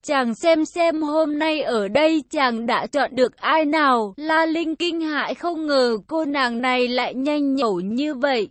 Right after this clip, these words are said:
rõ là nàng ta muốn làm khó cho chàng rồi. Lý Ngọc Uyển thấy chàng lúng túng thì bật cười khúc khích lại nói tiếp, "Hôm nay chàng chọn ai cũng được, nhưng tuyệt đối không được chọn Mạn tỷ tỷ,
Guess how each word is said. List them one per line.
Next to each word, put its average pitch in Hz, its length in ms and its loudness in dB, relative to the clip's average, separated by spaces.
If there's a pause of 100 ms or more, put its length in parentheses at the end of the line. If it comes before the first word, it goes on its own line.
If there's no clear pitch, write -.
rõ 233 260 0
là 302 260 2
nàng 240 380 -2
ta 302 340 0
muốn 254 340 2
làm 269 320 0
khó 226 260 0
cho 339 260 2
chàng 240 360 0
rồi. 226 540 2 (380)
Lý 247 340 0
Ngọc 294 380 0
Uyển 240 340 0
thấy 240 300 -2
chàng 262 280 0
lúng 254 280 0
túng 240 400 0
thì 196 200 -2
bật 226 240 -2 (160)
cười 269 280 4
khúc 339 320 -8
khích 349 320 -8
lại 277 240 -2
nói 247 360 2
tiếp, 370 280 -4
"Hôm 302 320 0
nay 311 280 0
chàng 220 380 0
chọn 269 260 -2
ai 302 320 0
cũng 247 380 -8
được, 262 300 2
nhưng 285 320 0
tuyệt 277 300 2
đối 240 420 4
không 330 340 -2
được 254 260 0
chọn 277 340 -2
Mạn 262 200 0 (120)
tỷ 254 140 -2 (100)
tỷ, 202 360 -2